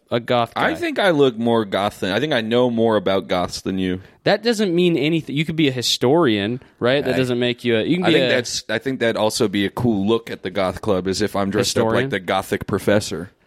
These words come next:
Speaker 1: Oh, you could be, like, kind of a goth Indiana Jones type?
Speaker 2: Yeah.
Speaker 1: Yeah.
Speaker 2: That, <laughs> that, that Bauhaus record belongs in a museum.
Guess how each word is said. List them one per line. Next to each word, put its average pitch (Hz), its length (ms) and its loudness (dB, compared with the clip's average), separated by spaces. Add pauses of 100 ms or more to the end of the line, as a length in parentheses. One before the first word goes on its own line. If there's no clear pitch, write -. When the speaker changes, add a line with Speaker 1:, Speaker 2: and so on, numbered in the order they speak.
Speaker 1:
Oh, 123 260 2
you 107 140 -2
could 110 120 -4
be, 113 100 2
like, 107 160 2
kind 107 180 -2
of 95 40 -4
a 95 60 0
goth 95 460 -2
Indiana 98 340 -2
Jones 98 320 -2
type? 117 340 -2
Speaker 2:
Yeah. 92 360 -4 (260)
Speaker 1:
Yeah. 98 300 -2 (580)
Speaker 2:
That, 95 240 -2
<laughs> - 100 0 (140)
that, 185 240 0 (380)
that 131 240 0
Bauhaus 175 520 8
record 165 320 4
belongs 170 440 4
in 175 80 2
a 160 40 4
museum. 151 720 4